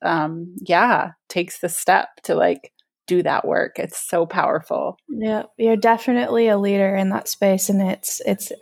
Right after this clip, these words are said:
Speaker 2: exciting. It's really cool to be able to follow and to see.
Speaker 1: Mm-hmm.
Speaker 2: So,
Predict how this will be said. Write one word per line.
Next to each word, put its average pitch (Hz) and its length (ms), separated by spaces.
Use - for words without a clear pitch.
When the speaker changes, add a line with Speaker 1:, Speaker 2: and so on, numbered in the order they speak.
Speaker 2:
exciting. - 680
It's - 180
really 196 240
cool - 240
to - 100
be 202 120
able 208 260
to 202 140
follow 190 340
and 202 180
to 226 80
see. 202 400
Speaker 1:
Mm-hmm. 220 300
Speaker 2:
So, 262 720